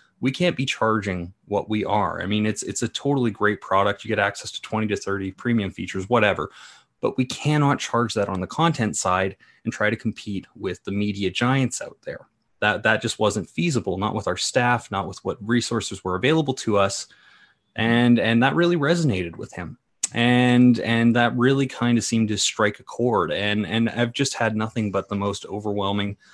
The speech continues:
uh, institutional support from Peter Sibner, from Johan Nilsson, uh, who's a founder of Elite Prospects. They, they really respected my vision.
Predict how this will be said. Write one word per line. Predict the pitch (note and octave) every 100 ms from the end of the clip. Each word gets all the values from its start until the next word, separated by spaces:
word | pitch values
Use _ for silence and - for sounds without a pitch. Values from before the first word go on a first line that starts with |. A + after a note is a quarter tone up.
| - _ _ _
uh, | G2 G2 G2+ -
institutional | C3 B2 B2 C3 B2+ C3+ A2+
support | - - A#2 A#2+ -
from | G#2+ F2
Peter | - C3+ A#2+
Sibner, | A2+ - B2+ B2+ A#2+ A#2 A2
from | G#2+ G2+
Johan | A2 A2+ G#2+ A2+ G2+
Nilsson, | G#2+ A#2 - A#2+ A2+ G#2+ G#2+ -
uh, | F#2+ F2 F2+ G2+
who's | A2 G#2+
a |
founder | G2 A2 A2+ A2+
of | G2+
Elite | G#2 G#2 -
Prospects. | G2 G2 - G#2 G2 - -
They, | G2 G2
they | F#2+ G2+
really | G2+ A2+ A#2
respected | G#2 - A2 - A2+
my | G#2 G2+
vision. | F#2+ F#2+ G2 G2